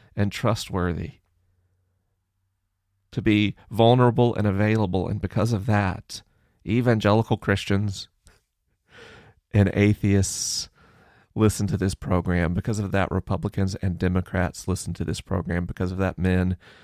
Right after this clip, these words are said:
and women and trans folk and people of all kinds of ethnicities and racial compositions listen to this program.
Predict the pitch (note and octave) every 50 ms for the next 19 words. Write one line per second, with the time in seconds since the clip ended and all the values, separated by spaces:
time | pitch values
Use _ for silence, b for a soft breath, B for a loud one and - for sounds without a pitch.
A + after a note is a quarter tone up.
0 | B B B B _ F#2 F#2+ G2 G2 F#2+ F#2+ F#2 F2+ F#2 F2+ E2+ - E2 F#2 F#2
1 | F#2 F2 - - E2+ F2 F2+ F2+ - - - F2+ F2 F2 E2+ - - - D#2+ D#2+
2 | - - F#2 F2 - F2+ F2 F2 E2+ - - b b b b b b b b b
3 | b b b b F2+ G2 A2+ A#2+ A#2 - - - G#2+ G2+ G2+ G2 F#2+ F2 F2+ E2+
4 | E2+ - - _ _ _ _ _ _ _ _ _ _ - F#2+ - - G2+ G2 G2+
5 | F#2+ - - G#2+ G2 G2 G2 F#2+ G2 G2 F#2+ F#2 - - - - - - - -
6 | E2 F2+ F#2 F#2 - - F#2 F#2 F#2 - - F#2 F2+ E2+ - E2+ E2 F2 E2+ E2+
7 | - - E2+ F2 F2 b b b b b b b - - F#2+ - - F#2 F2 -
8 | F2 E2+ F2 F2+ - _ - G#2 G#2+ F#2+ F2+ E2+ E2+ E2+ F2 E2+